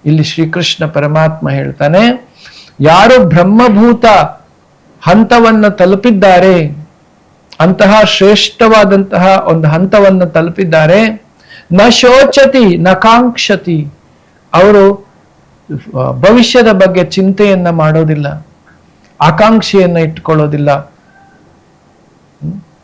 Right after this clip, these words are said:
ಲೌಕಿಕ ಆಕಾಂಕ್ಷೆಗಳನ್ನ ಇಟ್ಟುಕೊಳ್ಳೋದಿಲ್ಲ, ಹಾಗೂ ಹಿಂದಿನ ವಿ-, ಹಳೆಯ ವಿಚಾರದ ಬಗ್ಗೆ ಚಿಂತೆಯನ್ನ ಮಾಡೋದಿಲ್ಲ. ನ ಶೋಚತಿ, ಅದರ ಬಗ್ಗೆ ಶೋಕವನ್ನ ವ್ಯಕ್ತಪಡಿಸೋದಿಲ್ಲ. ನ ಕಾಂಕ್ಷತಿ, ಸಮ ಸರ್ವೇಷು ಭೂತೇಷು, ಎಲ್ಲ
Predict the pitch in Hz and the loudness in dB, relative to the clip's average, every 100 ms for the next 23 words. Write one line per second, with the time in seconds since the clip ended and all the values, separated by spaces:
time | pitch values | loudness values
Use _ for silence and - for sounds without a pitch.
0 | _ 147 175 208 214 196 165 156 156 160 | _ -2 0 0 -2 -2 -2 -2 -2 -2
1 | 156 151 143 143 139 - - 135 139 143 | -2 -4 -4 -4 -8 -12 -10 -8 -8 -10
2 | 139 135 - - _ _ - 220 233 214 | -10 -12 -14 -20 _ _ -2 2 4 2
3 | 190 - _ _ _ _ _ _ _ - | 0 -4 _ _ _ _ _ _ _ -4
4 | 262 277 262 226 196 156 139 220 254 233 | 0 2 4 4 2 0 0 2 4 4
5 | 202 202 185 175 170 170 160 156 160 165 | 2 0 0 0 0 -2 -2 -4 -4 -6
6 | 160 160 151 143 135 135 143 147 139 147 | -6 -6 -4 -6 -6 -8 -10 -10 -8 -2
7 | 175 180 202 220 226 208 165 160 - _ | -2 0 0 2 2 0 -2 -4 -6 _
8 | _ - 165 180 180 180 175 160 - - | _ -4 -2 0 0 0 -2 -4 -10 -10
9 | - 214 220 196 165 151 147 - 139 151 | -2 -2 0 0 0 -2 -4 -6 -12 -10
10 | 147 135 143 165 156 151 156 _ - 247 | -10 -10 -12 -8 -6 -6 -8 _ -4 -2
11 | 247 233 208 196 - 170 156 156 147 _ | 0 2 2 0 -2 -4 -4 -8 -8 _
12 | - - - 247 277 277 - 254 247 254 | -20 -16 -2 2 4 2 2 2 4 4
13 | 311 330 285 240 196 226 226 202 196 196 | 4 2 2 2 2 2 2 0 0 -2
14 | 170 - _ - 190 233 262 | -6 -8 _ -2 0 2 2